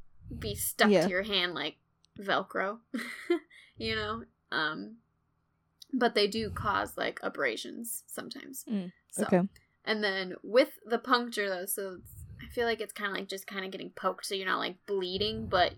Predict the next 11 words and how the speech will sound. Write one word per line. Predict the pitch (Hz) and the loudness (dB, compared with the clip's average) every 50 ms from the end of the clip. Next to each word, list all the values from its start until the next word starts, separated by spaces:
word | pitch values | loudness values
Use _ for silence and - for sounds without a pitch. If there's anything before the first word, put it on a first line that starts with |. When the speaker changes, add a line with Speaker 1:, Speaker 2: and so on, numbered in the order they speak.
| - - - | -8 -20 -14
Speaker 1:
you | 190 185 180 160 | -8 -6 -4 -2
are, | - 156 165 160 | 0 0 0 0
like, | 156 156 165 | 0 -2 -2
Speaker 2:
Mm-hmm. | - 214 | 0 2
Speaker 1:
puncturing | 190 208 190 190 190 - - 107 - - | 4 4 4 4 2 -2 -6 -10 -10 -10
the | 226 226 | -10 -10
skin. | - - - - 156 185 220 233 - _ _ _ _ _ _ _ - | -10 -10 -8 -6 -6 -6 -6 -8 -12 _ _ _ _ _ _ _ -4
Um, | - 233 | -2 0
Speaker 2:
Yeah. | 208 190 196 208 - - - - - - - - - - - - | 0 0 0 -4 -6 -10 -12 -12 -12 -12 -12 -14 -14 -14 -6 -2
Speaker 1:
they | 220 202 196 185 180 175 160 - - _ _ _ _ _ _ - | -2 0 0 -2 -2 -4 -6 -8 -12 _ _ _ _ _ _ -8
release, | 196 196 196 185 196 196 196 - - - - | -6 -6 -4 -4 -6 -6 -8 -8 -10 -10 -12